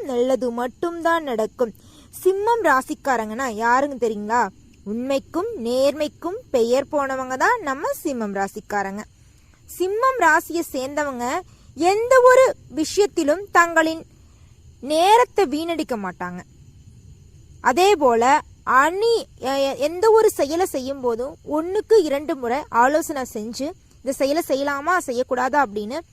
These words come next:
ஆராய்ச்சி பண்ணி தான் அந்த செயலை செய்வாங்க. இவங்களோட ஆசை எப்படி இருக்குன்னு தெரியுங்களா? சிம்மம் ராசிக்காரங்க ஆசை, ஆ, நிறையா தூரமா பயணம் செய்யணும், ஆளுமை திறன் அதிகமா இருக்கும், நண்பர்கள் அதிகமா இருப்பாங்க,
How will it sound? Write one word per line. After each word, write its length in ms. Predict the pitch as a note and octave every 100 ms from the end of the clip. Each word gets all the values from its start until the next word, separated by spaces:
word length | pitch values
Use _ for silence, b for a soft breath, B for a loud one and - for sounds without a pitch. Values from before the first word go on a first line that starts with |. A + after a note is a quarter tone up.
| _ -
ஆராய்ச்சி 460 | A#3+ D4+ E4+ D#4
பண்ணி 240 | A#3+ G#3+ G#3
தான் 140 | E4
அந்த 160 | D4+ B3
செயலை 320 | A#3+ G#3 A#3+
செய்வாங்க. 480 | G#3 F3+ F3+ F3+ - - - _ _ - - - _ - _ b b b -
இவங்களோட 320 | D#4+ F#4 F4+
ஆசை 460 | E4 D4+ A4 - F#4+
எப்படி 200 | - E4+
இருக்குன்னு 280 | E4 D#4 D4
தெரியுங்களா? 300 | C#4 D4 C#4+
சிம்மம் 300 | C#4+ C#4+ D4
ராசிக்காரங்க 340 | C#4+ C#4+ C#4 B3+
ஆசை, 320 | B3 D4+ C4+ b b b
ஆ, 320 | B3+ C4 B3 B3 _ -
நிறையா 340 | A#3 C4+ F4+ G#4+ G#4+
தூரமா 420 | D4 D#4 F#4 E4
பயணம் 440 | F4+ C#4 A3+ B3+ C#4
செய்யணும், 440 | B3 G3 F#3+ G3+ F#3 - _ _ _ _ _ _ _ _
ஆளுமை 540 | A#3+ C4 E4+ F#4 F#4
திறன் 260 | - C#4+ C#4
அதிகமா 460 | B3+ C4 D4 C#4
இருக்கும், 540 | B3 A3+ - A#3+ B3 A#3+ _
நண்பர்கள் 560 | C4+ D4+ F4+ G#4 G4+ D#4+
அதிகமா 420 | C4 C#4+ D#4 D4+
இருப்பாங்க, 680 | C#4 - A#3+ A#3 A#3+ B3